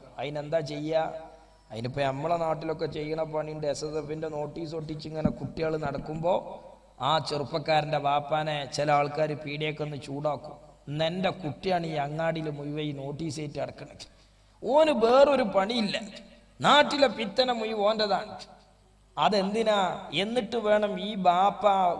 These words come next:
വീട്ടിൽ വന്നിട്ട് ഈ എസ് എസ് എഫുകാരനെ കണ്ണുരുട്ടി പേടിപ്പിച്ച് വീട്ടിലിരുത്താൻ. ഇതുപോലെ അള്ളാന്റെ ഹബീബിന്റെ കൂടെ നടക്കുന്ന സിദ്ദീഖ് തങ്ങളെ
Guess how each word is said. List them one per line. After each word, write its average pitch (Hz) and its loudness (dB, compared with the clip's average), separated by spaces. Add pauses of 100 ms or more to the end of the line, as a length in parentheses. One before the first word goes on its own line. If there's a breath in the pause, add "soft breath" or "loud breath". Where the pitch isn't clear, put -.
വീട്ടിൽ 202 -2
വന്നിട്ട് 190 -2
ഈ 180 0
എസ് 170 0
എസ് 175 -4
എഫുകാരനെ 190 2
കണ്ണുരുട്ടി 165 0
പേടിപ്പിച്ച് 165 -4 (400)
വീട്ടിലിരുത്താൻ. 143 -2 (960 soft breath)
ഇതുപോലെ 190 4 (500)
അള്ളാന്റെ 208 4
ഹബീബിന്റെ 202 0
കൂടെ 208 0
നടക്കുന്ന 190 -2
സിദ്ദീഖ് 190 -4
തങ്ങളെ 180 0